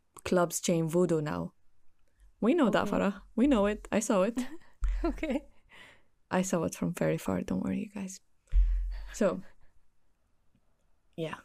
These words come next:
Speaker 1: And then, uh, he went from being a club promoter to, like, you know, getting into other stuff. He went to,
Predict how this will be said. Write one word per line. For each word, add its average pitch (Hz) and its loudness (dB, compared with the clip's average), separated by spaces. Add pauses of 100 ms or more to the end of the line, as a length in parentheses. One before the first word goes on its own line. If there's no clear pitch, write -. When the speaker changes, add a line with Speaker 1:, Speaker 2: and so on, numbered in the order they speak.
(720)
Speaker 1:
And 208 4
then, 208 0 (160)
uh, 180 2
he 196 0
went 214 0
from 196 0
being 185 0
a 185 -2 (180)
club 240 0
promoter 190 0
to, 180 -2
like, 165 -4
you 175 0
know, 175 -2
getting 175 -2
into 175 -6
other 214 0
stuff. 180 -4
He 190 2
went 180 -2
to, - -4